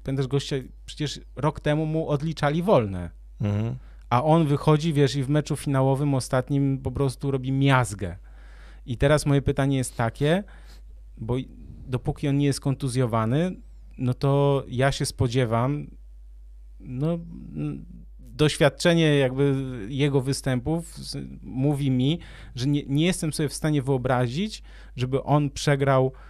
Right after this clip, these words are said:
Speaker 1: teraz trzy mecze z Boston Celtics, co się może oczywiście zdarzyć, wiadomo, natomiast to jakoś, to mi nie pasuje. To znaczy, że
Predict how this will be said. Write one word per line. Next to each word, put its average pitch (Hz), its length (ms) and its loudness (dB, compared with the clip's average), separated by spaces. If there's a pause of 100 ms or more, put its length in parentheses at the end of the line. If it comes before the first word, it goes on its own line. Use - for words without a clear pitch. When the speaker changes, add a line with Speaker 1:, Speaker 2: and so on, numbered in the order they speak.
(300)
Speaker 1:
teraz 127 400 0
trzy - 300 -4
mecze 117 360 0
z 101 260 -8
Boston 110 360 -4
Celtics, 98 380 -4
co 123 120 -2
się 135 120 2
może 127 220 4
oczywiście 123 360 0
zdarzyć, 175 540 2
wiadomo, 160 640 2
natomiast 139 640 0 (840)
to 160 460 6
jakoś, - 680 -4 (880)
to 160 140 4
mi 165 120 4
nie 156 100 6
pasuje. 117 480 0
To 117 140 -4
znaczy, 135 300 0
że 131 440 4